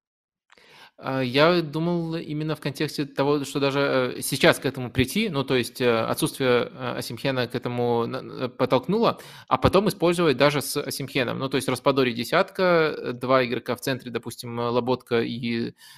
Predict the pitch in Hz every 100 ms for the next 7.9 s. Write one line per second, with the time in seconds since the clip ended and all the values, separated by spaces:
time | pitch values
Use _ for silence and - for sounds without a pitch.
0 | - 127 117 120 113 117 131 143 143 135
1 | 127 127 123 113 131 127 113 110 - 117
2 | 120 120 117 117 120 120 113 113 127 120
3 | 113 117 143 196 - 202 180 - - -
4 | 139 165 175 160 147 139 131 123 117 117
5 | - - - - - - 120 147 156 143
6 | 127 - 131 123 113 _ _ 127 127 131
7 | 120 107 - 117 - _ 139 127 123